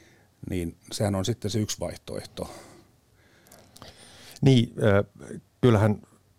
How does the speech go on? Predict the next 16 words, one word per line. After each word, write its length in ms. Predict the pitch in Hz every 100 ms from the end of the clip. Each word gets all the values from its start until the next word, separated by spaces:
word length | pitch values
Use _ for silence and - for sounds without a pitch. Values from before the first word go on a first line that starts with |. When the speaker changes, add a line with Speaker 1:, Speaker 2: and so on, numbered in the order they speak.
| _ - _ _ _
Speaker 2:
jos, 420 | 117 104 - - -
jos 320 | 127 101 -
asiaa 320 | 117 110 104
tiedustelee 540 | 95 104 95 - 104 95
niiltä, 300 | 110 98 95
jotka 280 | 95 - 101
joutuu 380 | 104 104 90
elämään 460 | 95 92 90 90 87 -
sosiaalitukien 960 | - 101 107 87 90 - 104 92 92 87
varassa, 420 | 95 87 - 87
niin, 260 | 95 90 -
niin 320 | 101 90 85 160
sillä 360 | 107 - 104 92
tavalla 320 | 92 90 87
se, 260 | - 87 76 -
se 220 | - 98